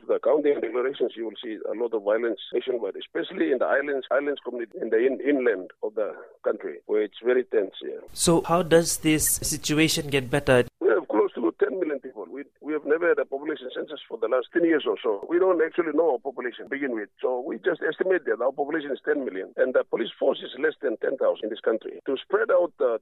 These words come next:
Speaker 1: ten thousand police force into twenty-two provinces and one hundred eighteen dis-, including the seven new districts that the parliament created, it's too thin. You look at about a hundred or two hundred policemen to, to every province, and then to districts.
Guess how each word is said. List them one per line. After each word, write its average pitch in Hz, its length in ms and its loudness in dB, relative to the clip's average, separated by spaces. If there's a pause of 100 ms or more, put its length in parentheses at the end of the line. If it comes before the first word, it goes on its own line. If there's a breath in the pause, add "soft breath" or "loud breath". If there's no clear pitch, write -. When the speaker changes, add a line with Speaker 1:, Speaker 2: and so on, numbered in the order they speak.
Speaker 1:
ten 180 160 0
thousand 160 320 2
police 170 240 -4
force 180 240 -2
into 120 520 -6
twenty-two 165 840 -2
provinces 180 480 2 (140)
and 127 260 -2
one 160 200 2
hundred 151 320 0
eighteen 170 320 -2
dis-, 143 200 -12
including 139 360 -2
the 123 120 -8
seven 143 260 2
new 147 140 0
districts 127 420 -10
that 117 160 -4
the - 180 -4
parliament 131 360 0
created, 131 320 2 (220)
it's 147 180 -2 (100)
too 214 180 2
thin. 120 320 0 (120)
You 180 200 0
look 185 100 -2
at 165 180 2
about 139 240 0
a 135 80 2
hundred 175 300 0
or 120 120 -4 (100)
two 170 80 -4
hundred 170 260 0
policemen 160 460 -4
to, 117 300 -8
to 127 120 2
every 147 220 2
province, 165 420 0
and - 140 -4
then 160 240 4
to 147 100 -6
districts. 165 460 -4